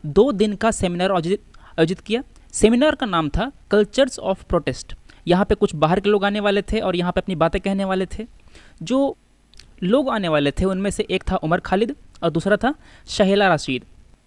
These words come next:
इस इशू में दो पार्टियाँ इन्वॉल्व थीं,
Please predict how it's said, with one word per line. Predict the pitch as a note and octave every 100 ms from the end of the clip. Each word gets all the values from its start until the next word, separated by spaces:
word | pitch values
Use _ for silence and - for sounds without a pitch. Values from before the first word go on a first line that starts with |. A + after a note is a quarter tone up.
| _ - - - - -
इस | D4 -
इशू | C4 -
में | A#3+ G#3+ F3+
दो | F3+
पार्टियाँ | A3 F#3 F3 E3+ F3+ G3
इन्वॉल्व | F3 D3+ D3 C3
थीं, | -